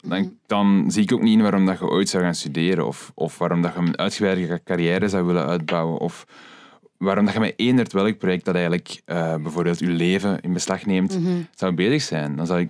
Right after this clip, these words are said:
Speaker 1: echt gewoon elke dag genieten.
Speaker 2: Ja.
Speaker 1: En gewoon wijntjes gaan halen en ergens op een grasveld gaan liggen en gewoon wachten tot het allemaal
Speaker 2: Dat is nog eens een idee, Jan.
Speaker 1: Ja, tot het allemaal instort, hè. Ehm, dus ik weet niet of ik dat de, de beste reden vind. Ik, ik wil dat ook niet ontkennen, hè. Maar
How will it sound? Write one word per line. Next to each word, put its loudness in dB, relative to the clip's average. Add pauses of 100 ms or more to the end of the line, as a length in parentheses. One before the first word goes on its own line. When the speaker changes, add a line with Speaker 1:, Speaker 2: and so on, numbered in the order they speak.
(120)
Speaker 1:
echt -6
gewoon 2
elke -2
dag -4
genieten. -4 (200)
Speaker 2:
Ja. -8
Speaker 1:
En -4
gewoon -2
wijntjes -4
gaan -2
halen 0
en -2 (100)
ergens 0
op -2
een 0
grasveld -2
gaan 0
liggen 2
en 2
gewoon 2
wachten -4
tot -6
het -2
allemaal 0
Speaker 2:
Dat 0
is 0
nog -2
eens -4
een 4
idee, 4
Jan. 4 (100)
Speaker 1:
Ja, 2
tot -4 (100)
het 2
allemaal 4
instort, 2
hè. 0 (360)
Ehm, 4
dus 2
ik 0
weet 2
niet 4
of 2
ik 4
dat 2
de, -2 (300)
de -12
beste -2
reden 2
vind. 0
Ik, -6
ik -4
wil 2
dat 4
ook 0
niet 4
ontkennen, 0
hè. 0 (380)
Maar 2